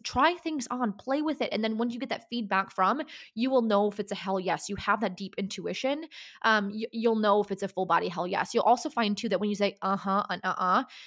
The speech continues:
uh, many, many manifesting generators will verbally give the uh-uhs or ahas. So pay attention to what you're saying and how you're saying it, because you'll hear yourself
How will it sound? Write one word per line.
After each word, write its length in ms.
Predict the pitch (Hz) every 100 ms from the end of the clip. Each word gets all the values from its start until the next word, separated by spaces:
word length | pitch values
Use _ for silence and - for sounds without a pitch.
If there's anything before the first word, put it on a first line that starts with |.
| -
uh, 120 | 196 -
many, 400 | 220 240 247 -
many 420 | 208 220 262 240
manifesting 420 | 208 202 196 202 190
generators 500 | 196 196 180 175 190
will 280 | 190 180 190
verbally 680 | 180 214 202 208 196 190 185 196
give 200 | 196 180
the 100 | -
uh-uhs 460 | 196 - 185 190 190
or 100 | 165
ahas. 500 | 180 175 180 170 247
So 340 | 240 - 202 190 -
pay 160 | 285
attention 420 | 302 233 233 233 208
to 380 | 226 208 190 180 - - -
what 220 | 208 -
you're 160 | 226 220
saying 340 | - 196 208
and 80 | 196
how 220 | - 185
you're 240 | 180 175
saying 420 | 170 185 170 185 262
it, 140 | 247
because 400 | 233 240 208 190
you'll 220 | 208 208
hear 320 | 208 254 277
yourself 580 | 247 208 190 - 185 180